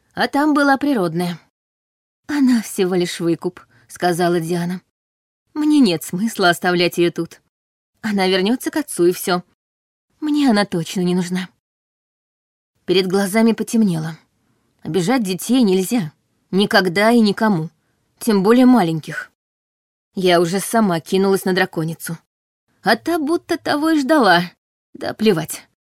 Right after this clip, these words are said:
Я за Милану всех драконов в округе порву. Но не позволю обижать свою малышку. Я чуть ли не влетела в Диану, когда между нами вспыхнуло синее зарево. Оно оттолкнуло от меня драконицу.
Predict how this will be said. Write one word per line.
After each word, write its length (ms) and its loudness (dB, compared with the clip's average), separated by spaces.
Я 220 2
за 120 2
Милану 380 4
всех 300 -2
драконов 580 -4
в 80 -2
округе 400 0
порву. 380 -4
Но 160 0
не 100 6
позволю 500 0
обижать 380 -2
свою 240 0
малышку. 500 -2
Я 300 4
чуть 280 -4
ли 80 2
не 100 2
влетела 480 0
в 60 -2
Диану, 480 0
когда 320 0
между 340 4
нами 320 2
вспыхнуло 600 -2
синее 360 0
зарево. 480 -2
Оно 240 2
оттолкнуло 580 2
от 120 2
меня 200 4
драконицу. 760 -4